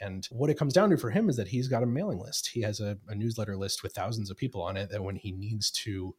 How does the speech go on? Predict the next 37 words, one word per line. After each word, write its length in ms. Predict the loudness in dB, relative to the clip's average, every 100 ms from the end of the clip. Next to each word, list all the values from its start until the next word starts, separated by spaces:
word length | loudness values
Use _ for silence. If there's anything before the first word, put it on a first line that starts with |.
| _ _
promote 280 | -2 0 0
something, 360 | -2 -4 -6 -4
he 100 | -2
can 160 | -2
use 160 | -2 -2
that. 300 | 0 0 -2
And 140 | -4
he 80 | -4
finds 260 | -4 -4 -6
that 120 | -8
to 60 | -6
be 120 | -6
far 260 | -4 -4
more 380 | -2 -2 -4 -8 _ _ _ _ _ -4
successful, 540 | -2 2 2 2 0
gratifying, 640 | 2 2 2 2 -2 -2 -2
useful, 460 | -4 -4 -4 -4
whatever, 240 | 0 0 0
than 320 | -2 -4 -8 -12 -16 -20 -10
trying 260 | -6 -4 -4
to 100 | -6
deal 220 | -6 -4
with 140 | -6
Twitter 420 | -6 -6 -6 -8 -8
and, 280 | -8 -10 -16 -20 -8
you 80 | -2
know, 120 | 0
seeing 260 | 0 0 -2
who's 240 | -2 -2 -4
overthrowing 520 | -6 -6 -6 -6 -4
what 160 | -6 -6
country 360 | -6 -6 -8
at 100 | -8
this 100 | -8
point 300 | -8 -10 -10
because 260 | -12 -12 -12
of 220 | -12 -12